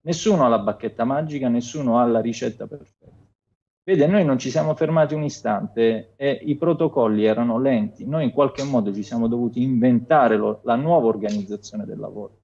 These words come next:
La nuova organizzazione del lavoro. E nell'ambito della nuova organizzazione di lavoro chiedo al ministro Orlando di rivedere profondamente il decreto dignità, senza preconcetti, magari anche riaggiornando il Job Act,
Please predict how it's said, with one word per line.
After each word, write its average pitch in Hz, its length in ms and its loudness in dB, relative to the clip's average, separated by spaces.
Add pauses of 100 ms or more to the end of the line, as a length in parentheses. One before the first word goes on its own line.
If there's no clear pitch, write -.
(580)
La 123 100 -2
nuova 175 240 4
organizzazione 107 720 -2
del 101 100 -6
lavoro. - 360 -10 (560)
E 131 80 -2
nell'ambito 170 480 6
della 139 180 4
nuova 160 220 0
organizzazione 131 760 -2
di 120 80 -2
lavoro 131 280 2
chiedo 175 300 2
al 135 100 2
ministro 123 760 -2
Orlando 117 600 0
di 131 200 0
rivedere 165 720 2
profondamente 127 840 -2
il 135 80 -4
decreto 139 420 0
dignità, 123 680 0 (400)
senza 196 440 0
preconcetti, 156 960 0 (540)
magari 185 420 2
anche 165 420 0
riaggiornando 160 840 0
il 143 80 -2
Job 123 280 -4
Act, 139 320 0